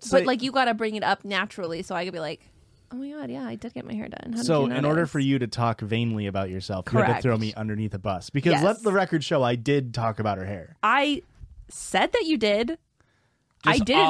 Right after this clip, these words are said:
Speaker 3: off
Speaker 2: that you
Speaker 3: mic.
Speaker 2: didn't. I said that it was
Speaker 1: Off mic, so it doesn't count to you.
Speaker 2: correct.
Speaker 1: Okay.
Speaker 3: Hey, Josh, have you noticed anything different about my wife?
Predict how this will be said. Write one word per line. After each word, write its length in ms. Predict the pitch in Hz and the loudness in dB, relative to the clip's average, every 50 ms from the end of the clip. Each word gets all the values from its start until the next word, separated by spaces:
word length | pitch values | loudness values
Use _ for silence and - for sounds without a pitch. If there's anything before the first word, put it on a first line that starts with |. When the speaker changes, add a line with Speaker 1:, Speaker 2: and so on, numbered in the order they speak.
| 160 156 - | 6 6 6
Speaker 3:
off 60 | - | 6
Speaker 2:
that 100 | 349 320 | 4 4
you 120 | 240 247 214 | 4 4 4
Speaker 3:
mic. 140 | - - | 4 4
Speaker 2:
didn't. 380 | - 285 262 277 240 226 247 - - | 4 4 4 4 2 0 0 -2 -4
I 120 | 220 226 | -4 -4
said 260 | 220 - - 233 226 | -4 -4 -4 -4 -4
that 140 | 208 226 220 | -4 -4 -6
it 100 | 214 - | -6 -6
was 400 | 214 214 208 202 208 - - - _ _ _ _ _ | -6 -6 -6 -6 -8 -12 -18 -20 _ _ _ _ _
Speaker 1:
Off 220 | - 127 147 139 - | -2 0 0 0 2
mic, 240 | 143 131 120 - - | 0 0 0 0 -2
so 80 | 143 | -4
it 80 | 127 110 | -4 -4
doesn't 220 | 123 113 107 107 | -4 -8 -10 -10
count 240 | - 101 98 98 92 | -10 -10 -12 -10 -10
to 80 | - 95 | -10 -10
you. 220 | 95 123 147 143 - _ | -10 -10 -12 -14 -14 _
Speaker 2:
correct. 500 | - - 208 180 - - - - - - | -6 -2 0 0 0 -2 -4 -10 -10 -4
Speaker 1:
Okay. 160 | - 175 175 175 175 151 | 0 0 2 2 2 0
Speaker 3:
Hey, 40 | - 117 | -2 -2
Josh, 340 | 147 151 156 165 160 135 - | 0 2 4 4 4 2 2
have 100 | 139 139 | 2 2
you 80 | 135 135 | 2 2
noticed 240 | 139 143 151 143 160 | 2 2 2 2 0
anything 280 | 151 147 147 156 139 | 0 2 0 0 2
different 280 | 131 127 123 - 139 131 | 2 2 2 2 2 4
about 160 | 127 127 123 | 4 4 4
my 160 | 120 117 110 | 4 4 4
wife? 420 | 107 101 104 117 143 139 - - | 4 4 4 2 2 0 -4 -12